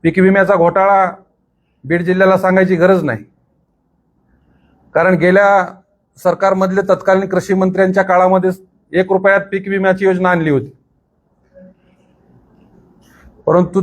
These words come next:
त्या पीक विम्यात काय काय घोटाळे झाले. आमच्या लातूरचा पीक विमा तुमच्या बीड, बीड जिल्ह्यात उचलला गेला, बीड जिल्ह्यातला पीक विमा परभणी जिल्ह्यात उचलला गेला. शेतकरी बीड जिल्ह्यातले,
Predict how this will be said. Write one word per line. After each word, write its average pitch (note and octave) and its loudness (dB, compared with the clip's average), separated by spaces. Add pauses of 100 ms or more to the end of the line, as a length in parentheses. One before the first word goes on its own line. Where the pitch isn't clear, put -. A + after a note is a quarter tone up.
त्या G3+ 2 (280)
पीक F#3+ -10
विम्यात G3 -2 (120)
काय F3+ 0
काय G3 0
घोटाळे F#3+ 2
झाले. F#3 2 (360)
आमच्या E3+ 0
लातूरचा F#3 0
पीक F#3+ -6
विमा G3 -2
तुमच्या F#3+ -2
बीड, F#3+ 2 (680)
बीड F3+ 0
जिल्ह्यात F#3+ 2
उचलला F3+ 0
गेला, A#2+ 0 (880)
बीड F3 2
जिल्ह्यातला F#3+ 2
पीक G3 -6
विमा G3 0 (100)
परभणी F#3+ 0
जिल्ह्यात F#3+ 0
उचलला F3+ 0
गेला. B2 0 (1200)
शेतकरी G3+ 2
बीड F#3 2
जिल्ह्यातले, G3+ 2